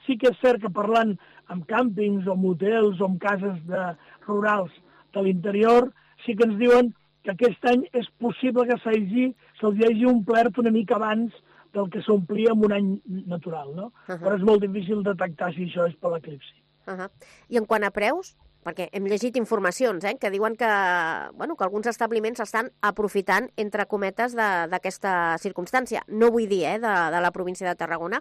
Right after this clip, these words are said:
Speaker 2: però sí d'altres punts de, d'Espanya on l'eclipsi, eh, es podrà veure millor. No sé si també hi ha aquest increment de preus,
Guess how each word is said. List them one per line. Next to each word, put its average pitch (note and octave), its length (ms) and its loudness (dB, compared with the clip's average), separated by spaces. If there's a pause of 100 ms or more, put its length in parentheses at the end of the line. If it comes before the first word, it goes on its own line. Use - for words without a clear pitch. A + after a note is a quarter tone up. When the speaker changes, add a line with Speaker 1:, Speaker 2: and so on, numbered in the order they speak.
(340)
Speaker 2:
però - 120 -4
sí A#3 140 -2
d'altres G#3 440 0
punts A3+ 320 0
de, G3+ 120 2 (440)
d'Espanya A3 560 0
on F#3 200 -2
l'eclipsi, G#3 500 -4
eh, - 600 -6
es E3+ 140 -6
podrà F#3 320 0
veure F#3 300 0 (340)
millor. A3+ 280 -6 (160)
No F#3+ 120 -6
sé A3 140 -4
si A3+ 160 -8
també G3+ 420 0
hi G3 140 0
ha G#3+ 160 2
aquest G#3 300 -4
increment G#3 580 -2
de F#3 100 -2
preus, F#3 400 -4